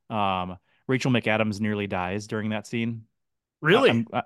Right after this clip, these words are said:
Speaker 1: I, I'm making that up, but I heard it was really
Speaker 2: Committed to the
Speaker 1: cold.
Speaker 2: part. Oh, that's, wow.
Speaker 1: Yeah.
Speaker 2: And you're making it up. Okay.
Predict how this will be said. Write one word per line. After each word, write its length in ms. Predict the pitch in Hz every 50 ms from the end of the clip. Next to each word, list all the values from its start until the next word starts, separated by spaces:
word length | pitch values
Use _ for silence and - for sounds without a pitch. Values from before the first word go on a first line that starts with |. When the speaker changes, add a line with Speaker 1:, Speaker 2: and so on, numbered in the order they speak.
| -
Speaker 1:
I, 100 | 135 117 - 135
I'm 120 | 135 139
making 280 | 135 131 117 127 120 107
that 140 | 98 95 95
up, 220 | 95 92 92 - -
but 260 | 104 101 - - -
I 60 | 110
heard 180 | 117 117 107 101
it 40 |
was 100 | 98 135
really 100 | 135 135
Speaker 2:
Committed 140 | 131 131 120
to 60 | - 95
the 60 | 90
Speaker 1:
cold. 80 | 92 90
Speaker 2:
part. 200 | 117 107 - - -
Oh, 200 | 123 120 117 117
that's, 280 | 120 120 117 - - - -
wow. 180 | 120 117 107
Speaker 1:
Yeah. 120 | 104 110 -
Speaker 2:
And 100 | 117 120 120
you're 80 | 113
making 320 | 113 113 117 110 - 113 104
it 80 | 107
up. 220 | 107 101 95 95 _ _ _ _ _ _ _ _ _ _ _ _ _ _ _ _ _ _ _ _ _ _ _ _ _ _ _ _ _ _ _ _ _ -
Okay. 320 | 240 226 - 156 147 165